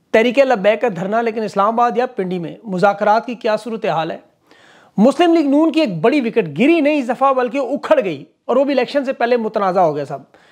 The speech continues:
मोट-, मोटरवे पर एक बड़ा केस हुआ, इस दफ़ा आवाज़ नहीं उठी, पीछे कौन निकला?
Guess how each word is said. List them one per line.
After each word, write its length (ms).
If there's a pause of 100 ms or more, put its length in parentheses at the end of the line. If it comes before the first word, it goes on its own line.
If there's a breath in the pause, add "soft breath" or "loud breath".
(400 soft breath)
मोट-, 240
मोटरवे 340
पर 120
एक 140
बड़ा 180
केस 320
हुआ, 180
इस 240
दफ़ा 140
आवाज़ 600
नहीं 140
उठी, 220
पीछे 280
कौन 220
निकला? 260